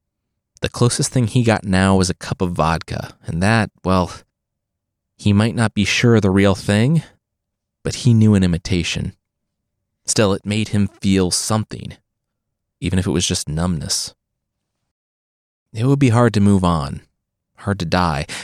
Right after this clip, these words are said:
but only like it would be difficult to move houses. He wouldn't be leaving much behind. Body that betrayed him, a wife and son that, if they didn't hate him, held him in disdain,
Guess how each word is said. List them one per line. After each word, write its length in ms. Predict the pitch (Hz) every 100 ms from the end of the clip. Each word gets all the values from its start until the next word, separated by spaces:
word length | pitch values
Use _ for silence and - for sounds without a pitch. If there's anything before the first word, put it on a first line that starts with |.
| -
but 80 | 123
only 240 | 160 226 233
like 260 | 185 165
it 40 | 120
would 140 | 127
be 120 | 120
difficult 460 | 113 107 101 98 -
to 80 | 87
move 240 | 92 87
houses. 680 | - 90 95 - 64 - - _ _ _ _ _ _ _ _ _
He 140 | - 107
wouldn't 260 | 135 170
be 120 | 123 113
leaving 460 | 104 117 104 90
much 280 | 85 92 -
behind. 560 | 80 90 92 71 69 - - _ _ _ _ _ _ _
Body 400 | 69 87 98 98
that 240 | 90 82 -
betrayed 560 | - - - 92 95
him, 320 | - 107 107 107 - _ _ _ _ _ _ _ -
a 120 | 80
wife 440 | 80 87 104 -
and 200 | 95 90
son 320 | - 92 95 92
that, 260 | 90 87 71
if 200 | 71 -
they 160 | 85
didn't 340 | - 98 98 -
hate 280 | - 135 -
him, 240 | 80 90 - - - - _ -
held 240 | - 110
him 120 | 107
in 120 | 101
disdain, 720 | 95 90 - 113 107 67 -